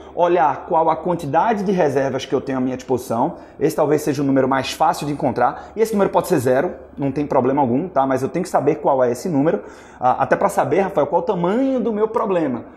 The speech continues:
Então se eu tenho vinte mil, eu quero chegar num capital de cem mil pra fechar um contrato de uma franquia,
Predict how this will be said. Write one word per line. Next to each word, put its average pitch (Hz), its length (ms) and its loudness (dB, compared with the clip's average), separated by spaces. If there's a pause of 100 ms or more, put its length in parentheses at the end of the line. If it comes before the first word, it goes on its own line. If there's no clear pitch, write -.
(140)
Então 156 240 0
se - 160 -2
eu 208 60 0
tenho 196 320 0
vinte 180 460 -2
mil, 156 120 0
eu 139 100 2
quero 151 180 0
chegar 135 680 -2
num 156 120 0
capital 151 340 2
de - 80 -8
cem 190 160 -2
mil 147 180 2
pra 143 140 0
fechar 139 300 -2
um 135 60 -2
contrato 127 440 -4
de 127 60 -2
uma 147 100 0
franquia, 202 480 0